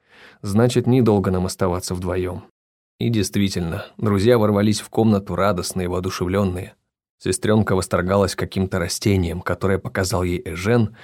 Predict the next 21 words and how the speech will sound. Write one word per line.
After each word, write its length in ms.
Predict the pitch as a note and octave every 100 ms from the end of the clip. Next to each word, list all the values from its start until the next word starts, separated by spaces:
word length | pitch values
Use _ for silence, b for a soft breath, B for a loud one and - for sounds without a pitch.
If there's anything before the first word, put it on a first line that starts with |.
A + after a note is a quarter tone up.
| B B
и 80 |
они 200 | G#2 G#2+
оба 200 | A2+ A#2+
собирались 600 | G#2 - G2+ G#2+ G#2 F#2
тут 180 | - A2+
же 100 | G#2
найти 340 | G2+ G2+ - F#2+
Дилана, 480 | G#2+ B2 G2+ F2
потому 360 | F2+ A2 G2 F#2+
что 200 | - -
он 280 | - A#2 G#2+
обязан 560 | F2+ F#2+ A2 A2 G#2
это 200 | G2 G2
увидеть. 600 | F2+ E2+ D#2+ D#2+ - - - B B B B B
Одним 300 | A2+ B2+ E3
словом, 460 | - C#3+ C3+ A#2 A2+
не 60 |
оставалось 520 | B2 - A#2+ C#3 A2
времени 320 | A2+ B2+ A#2 A2
на 120 | A2
скуку. 540 | - C3 - - A2+